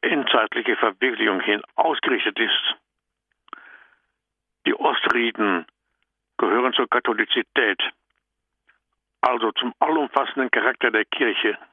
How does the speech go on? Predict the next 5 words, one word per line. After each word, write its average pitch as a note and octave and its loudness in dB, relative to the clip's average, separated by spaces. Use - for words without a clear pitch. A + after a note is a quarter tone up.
Nicht - 0
ohne C3+ 0
Grund, B2 0
sagten G#2+ 0
wir, F#2 0